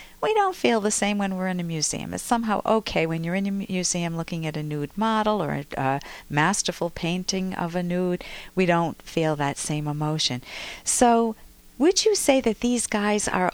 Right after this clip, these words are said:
oversexed? Let's take a closer look at that word, oversexed. Who comes to your mind in your life? What would it mean to be oversexed? How do you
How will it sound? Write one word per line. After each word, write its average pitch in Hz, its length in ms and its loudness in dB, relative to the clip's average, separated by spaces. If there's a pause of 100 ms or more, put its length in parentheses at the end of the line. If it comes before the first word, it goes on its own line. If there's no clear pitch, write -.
oversexed? 175 960 0
Let's 247 160 -2
take - 240 -4
a 226 60 -2
closer - 500 0
look 185 220 -2
at - 80 -4
that 143 200 -2
word, 127 360 -6 (160)
oversexed. 196 800 0
Who - 240 2
comes - 400 0
to 202 120 -4
your 190 200 0
mind 180 320 0
in 160 120 -2
your 151 220 -2
life? 139 380 -4 (580)
What 233 160 4
would 285 140 4
it 202 120 -2
mean 220 560 2
to - 120 -2
be 156 140 -2
oversexed? 143 880 -4 (1300)
How 285 200 4
do 330 100 2
you 339 200 2